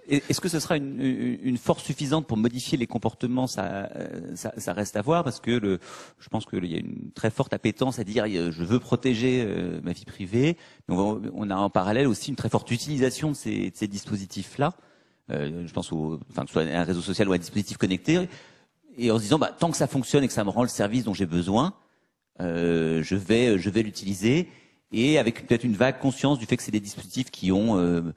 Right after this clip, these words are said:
une image, qui effectivement ont le potentiel de déterminer des, des morceaux de l'état de santé, mais dans le fond, euh, pas forcément une conscience extrêmement aiguë de ce qui, de, de ce qui se passe derrière. Euh, je pense que dans les, les forces de,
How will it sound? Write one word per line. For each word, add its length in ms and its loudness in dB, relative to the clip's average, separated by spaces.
une 320 0
image, 420 2
qui 100 0
effectivement 440 4
ont 160 4
le 80 0
potentiel 420 2
de 80 4
déterminer 500 4
des, 160 4
des 140 -2
morceaux 240 2
de 60 4
l'état 160 0
de 40 -2
santé, 520 0
mais 100 2
dans 140 4
le 60 2
fond, 380 2
euh, 100 4
pas 100 0
forcément 320 0
une 80 0
conscience 360 -2
extrêmement 320 -6
aiguë 220 -6
de 80 -6
ce 100 -10
qui, 380 -12
de, 160 -12
de 60 -4
ce 80 -8
qui 80 -18
se 80 -14
passe 160 2
derrière. 440 0
Euh, 680 -2
je 80 -12
pense 120 -2
que 80 -2
dans 60 4
les, 240 -4
les 80 4
forces 400 0
de, 500 0